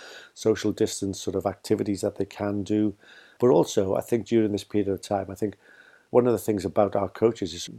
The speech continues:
we want them to be creative. What can they do to make their training exciting, it's enjoyable for the youngsters, brings a lot of energy, but also that creativity part of it, you know,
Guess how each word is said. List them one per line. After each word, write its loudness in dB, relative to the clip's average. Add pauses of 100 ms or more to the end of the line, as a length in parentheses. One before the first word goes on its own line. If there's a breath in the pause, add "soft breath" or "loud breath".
(140)
we 2
want -2
them -2
to 0
be -4
creative. -4 (340)
What 2
can 0
they 6
do 0
to -10
make 0
their 0 (240)
training 0 (120)
exciting, 2
it's -12
enjoyable 2
for -6
the 0
youngsters, -2 (460 loud breath)
brings 2
a 6
lot 4
of 0
energy, 0 (260 soft breath)
but 0
also 0
that -4
creativity 0
part 2
of -2
it, -2
you -4
know, -6